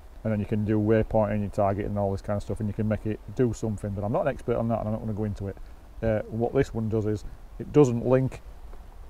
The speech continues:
um, to your fish finder, uh, but because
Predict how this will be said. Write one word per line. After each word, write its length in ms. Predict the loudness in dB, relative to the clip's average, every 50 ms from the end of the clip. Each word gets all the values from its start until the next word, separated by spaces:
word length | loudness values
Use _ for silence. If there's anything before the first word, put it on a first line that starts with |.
| -14 -8 -2
um, 440 | 0 2 4 4 4 2 0 -2 -4 -8 -12 -18 -18 -18 -18 -18 -16 -16 -16 -14 -14 -14 -14 -14 -14 -14 -14 -16 -16 -16 -16 -16 -14 -14 -12 -8 -8 -8 -2 2 2 2 2 0 -2 -2 -2 -2 -4 -4
to 100 | 0 4
your 100 | 4 4
fish 180 | 4 4 2 0
finder, 500 | 2 2 4 4 4 6 6 4 4 2 0 -10 -18 -18 -18 -18 -18 -18 -18 -18 -18 -16 -16 -16 -16 -18 -16 -10 -4
uh, 180 | 0 2 2 2
but 200 | 0 -2 -4 -6 -8 -16 -18 -18 -18 -20 -20 -20 -20 -14 -10
because 460 | -10 -4 0 2 2 2 0 -4 -14